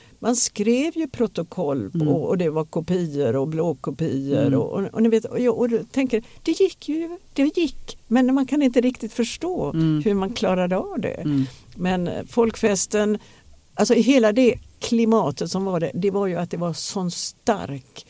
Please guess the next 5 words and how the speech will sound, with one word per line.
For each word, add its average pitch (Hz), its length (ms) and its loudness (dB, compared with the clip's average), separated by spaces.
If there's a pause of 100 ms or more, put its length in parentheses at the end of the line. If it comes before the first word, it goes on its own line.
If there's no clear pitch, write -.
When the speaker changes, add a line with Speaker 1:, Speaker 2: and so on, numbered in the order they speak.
(180)
Speaker 1:
rörelse. 185 680 -2
Det 175 180 -6 (260)
pågick 202 500 -2 (420)
mycket 208 680 2 (340)
överallt 170 640 -2